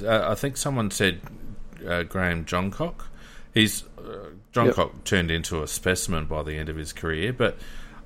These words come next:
Speaker 1: I, I think Isaiah has the potential to, to have a similar build. Extremely
Speaker 2: Yep.
Speaker 1: low centre of gravity, but he's not, he's not light like McHenry or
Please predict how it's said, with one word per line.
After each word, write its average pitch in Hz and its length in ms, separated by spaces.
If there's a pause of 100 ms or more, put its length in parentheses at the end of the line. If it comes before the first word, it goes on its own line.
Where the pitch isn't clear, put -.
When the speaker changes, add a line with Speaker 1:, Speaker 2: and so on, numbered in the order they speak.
Speaker 1:
I, 123 380
I 139 40
think 101 440
Isaiah 90 540
has 85 220
the 90 60
potential 85 500
to, 85 260 (260)
to 82 400 (140)
have 90 160
a 82 40
similar 90 440
build. 87 420 (640)
Extremely 123 540
Speaker 2:
Yep. 127 80
Speaker 1:
low 90 120
centre 87 300
of 78 140
gravity, 85 460
but 82 380
he's 90 260
not, 98 300 (560)
he's 92 160
not 98 320
light 85 400
like 85 220
McHenry 82 760
or 73 200